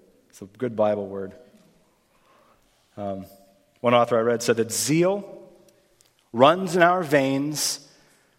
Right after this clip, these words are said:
for what we love and against what we hate. So is Jesus angry?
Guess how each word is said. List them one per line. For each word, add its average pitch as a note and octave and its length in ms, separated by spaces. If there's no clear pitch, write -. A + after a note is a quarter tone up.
for D3 160
what D#3+ 200
we D#3 120
love D3 540
and B2+ 120
against C#3+ 680
what C#3 180
we C3+ 100
hate. A#2 400
So B2+ 160
is A#2 120
Jesus D3 360
angry? D#3+ 400